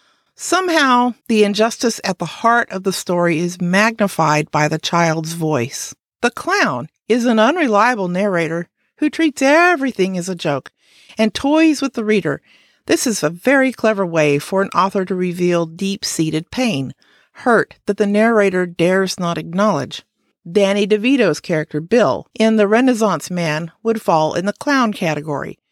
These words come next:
At first, the viewer is uncertain how to take the main character because he's such a wisecracking jerk. As the movie continues, though, we see the truth.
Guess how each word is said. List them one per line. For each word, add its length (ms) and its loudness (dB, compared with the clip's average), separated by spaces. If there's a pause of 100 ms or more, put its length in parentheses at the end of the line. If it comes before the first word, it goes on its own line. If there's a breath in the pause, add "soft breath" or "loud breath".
(320)
At 160 2
first, 440 0
the 80 2
viewer 320 4
is 160 2
uncertain 480 2
how 220 0
to 100 0
take 380 0
the 80 0
main 260 0
character 360 -2
because 400 0
he's 240 0
such 380 -4
a 260 0
wisecracking 840 0
jerk. 500 0 (800)
As 180 2
the 80 -2
movie 280 2
continues, 580 0
though, 140 0
we 100 0
see 180 -4
the 120 -2
truth. 540 -2